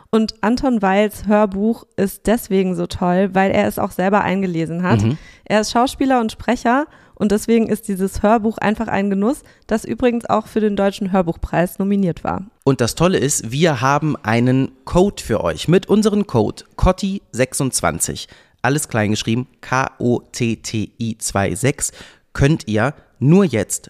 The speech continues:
Speaker 2: neunzig Tage Bookbeat kostenlos testen, inklusive vierzig Hörstunden. Der Code ist einlösbar bis zum fünfzehnten Juni.
Speaker 1: Das Besondere ist, der Code funktioniert auch, wenn ihr schon mal Bookbeat abonniert hattet,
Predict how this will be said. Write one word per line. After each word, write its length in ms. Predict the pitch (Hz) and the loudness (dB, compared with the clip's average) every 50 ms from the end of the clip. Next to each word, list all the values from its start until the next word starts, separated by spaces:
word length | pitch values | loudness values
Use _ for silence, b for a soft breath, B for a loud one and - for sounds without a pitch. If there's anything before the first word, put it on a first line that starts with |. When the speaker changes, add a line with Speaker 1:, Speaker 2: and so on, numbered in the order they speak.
| _ - | _ -4
Speaker 2:
neunzig 640 | 110 131 139 156 175 208 208 - - 202 - - - | 0 2 4 4 4 2 0 0 -2 -4 -6 -6 -8
Tage 520 | - - 120 110 107 107 117 127 147 156 - _ _ | -4 -2 0 0 2 2 0 -2 -2 -4 -8 _ _
Bookbeat 520 | 127 123 - - - 120 113 - - - | -4 -4 -4 -6 -6 -6 -8 -8 -10 -14
kostenlos 680 | - - 127 117 - - - - 110 107 107 113 - - | -4 -2 -2 -2 -2 -4 -2 -2 0 2 2 0 0 -2
testen, 440 | - 110 85 - - - 92 - B B B B B B B | -4 -4 -4 -4 -4 -6 -8 -8 B B B B B B B
inklusive 720 | - 160 170 - - 156 139 127 135 123 120 131 135 139 - _ _ | 0 0 0 0 -2 -4 -2 -2 -2 -2 -2 -2 -4 -4 -8 _ _
vierzig 580 | _ - - 123 123 - - - 120 - - - | _ -4 0 0 0 0 -2 -4 -6 -6 -6 -6
Hörstunden. 520 | 87 - - - - - - - - - - _ _ _ _ _ - | -6 -6 -6 -8 -10 -10 -10 -10 -12 -12 -14 _ _ _ _ _ -4
Der 80 | 113 - | -4 -2
Code 260 | - 147 160 - 151 | 0 -2 -2 -2 -2
ist 160 | 147 - - | -6 -4 -2
einlösbar 580 | - 110 120 127 127 131 123 - - 123 127 139 - | -2 0 2 2 2 2 0 0 -2 0 0 0 -2
bis 240 | _ 113 101 - - | _ -4 -4 -4 -4
zum 280 | - - 123 131 147 - | -4 -4 -4 -4 -6 -10
fünfzehnten 640 | - - 101 98 78 - - - - 104 - - 117 | -6 -4 -4 -4 -4 -8 -10 -10 -8 -8 -4 -4 -2
Juni. 380 | 95 101 95 92 92 - - - _ _ | -2 -2 -2 -4 -6 -8 -12 -16 _ _
Speaker 1:
Das 180 | - 226 226 - | -2 -2 0 0
Besondere 520 | - 226 214 226 254 311 294 233 190 190 | -2 0 2 2 2 2 2 2 2 2
ist, 340 | - - 214 240 - - - | 2 2 0 0 -2 -4 -2
der 120 | 220 208 202 | -2 -2 -2
Code 320 | - - 226 254 285 - | 0 0 0 0 0 0
funktioniert 640 | - 240 220 214 - 220 214 214 240 262 247 - - - | -2 -2 -2 -2 -2 0 2 2 2 2 0 -2 -4 -2
auch, 380 | 180 180 196 220 269 294 - - | 0 0 2 2 0 0 0 -2
wenn 160 | 226 226 233 | -2 -2 0
ihr 140 | - 240 233 | 0 0 0
schon 160 | - 247 220 | 0 -2 -2
mal 140 | 226 220 208 | 0 -2 -2
Bookbeat 460 | - 233 - - - 233 214 - - | -2 -4 -4 -2 -2 -2 -2 0 0
abonniert 460 | 202 196 208 202 208 233 240 - - | 0 2 2 2 2 2 2 0 0
hattet, 340 | 196 175 - - 226 220 - | -2 -2 0 0 -2 -2 -4